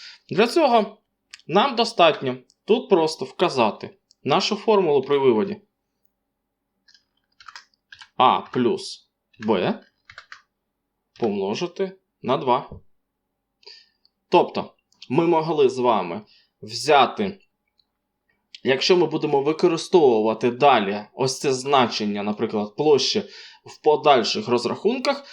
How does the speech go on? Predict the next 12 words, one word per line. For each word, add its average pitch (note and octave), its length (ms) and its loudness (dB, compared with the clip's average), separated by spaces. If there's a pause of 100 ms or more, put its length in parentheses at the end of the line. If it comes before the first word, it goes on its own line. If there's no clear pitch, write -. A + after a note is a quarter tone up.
(220)
то C#3 80 -2
нам C#3 320 0
краще D#3 540 2
взяти F3+ 800 2
і D#3+ 100 2
присвоїти, C#3 880 0
ввести C3+ 520 -2
нову G#2+ 240 -2
зміну, C#3 360 0
присвоїти C3 580 -2
її A2+ 200 -4
значення. G#2 500 -6